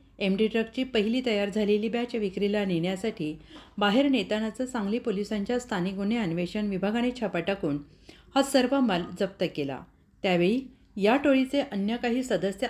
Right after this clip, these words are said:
आहेत का याचा तपास करण्यासाठी पथके तयार करून अन्य जिल्ह्यात पाठवली होती. त्यानुसार तपास करत असताना फलटण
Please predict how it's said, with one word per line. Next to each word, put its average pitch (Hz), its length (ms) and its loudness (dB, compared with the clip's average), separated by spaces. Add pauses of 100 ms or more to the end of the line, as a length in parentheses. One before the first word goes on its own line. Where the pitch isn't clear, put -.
आहेत 220 220 2 (140)
का 170 200 2
याचा 190 260 0
तपास 254 380 -2
करण्यासाठी 190 720 -2 (540)
पथके 277 440 4
तयार 208 220 4
करून 175 340 0 (280)
अन्य 233 280 6
जिल्ह्यात 196 360 2
पाठवली 156 420 -2
होती. 143 380 -6 (180)
त्यानुसार 165 480 0 (460)
तपास 277 320 2
करत 277 260 2
असताना 262 420 2 (160)
फलटण 226 360 2